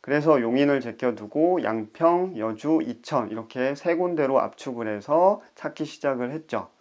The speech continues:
세 지역을 염두에 두고 인터넷 서칭을 하던 중에 가온맘이 정말 마음에 드는 집을 블로그에서 찾게 되고, 그 집을 찾아왔더니 바로 이곳 여주였습니다.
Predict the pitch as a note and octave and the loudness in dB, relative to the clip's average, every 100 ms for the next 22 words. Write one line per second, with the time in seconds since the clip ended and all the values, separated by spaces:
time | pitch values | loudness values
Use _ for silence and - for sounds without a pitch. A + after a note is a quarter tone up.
0 | _ G3+ G3+ G#3+ G3+ F#3+ C3+ B2+ D#3 D3+ | _ 2 4 8 8 8 8 6 6 4
1 | B2+ A#2 D#3 E3 B2 B2 D3+ D3+ D#3+ E3 | 2 2 6 8 6 2 2 2 0 -2
2 | E3+ D#3 D3+ D#3 D3+ A#2+ A#2 D#3+ D3+ G2+ | 0 0 0 0 0 0 0 2 2 0
3 | - - B2+ D3 D#3+ D#3 D#3 A#2+ C3+ D3+ | -8 6 8 10 10 8 6 4 8 8
4 | A2+ A#2 C#3+ C#3+ B2+ B2 A#2+ A2+ G2+ D#3+ | 8 6 4 2 2 0 0 -6 0 2
5 | F3 F3 A#2+ B2+ B2 A#2 A#2+ D3 D3+ C#3+ | 2 0 -4 0 0 -2 -6 -10 -6 -6
6 | A#2 G#2 D3 F3+ G#3 A#3+ - C3+ D3+ D#3+ | -4 -4 2 4 6 2 -4 0 4 4
7 | D#3+ F3+ E3 C3+ - - C#3+ F#3 G3 - | 4 2 4 4 2 0 2 2 2 -4
8 | A#2 B2+ G#2+ G#2 C#3 F3+ D3+ G#2+ G#2 A#2 | -2 0 0 -2 0 0 -2 -6 -4 -8
9 | G#2+ - G2+ F2 F#2 | -10 -12 -14 -12 -14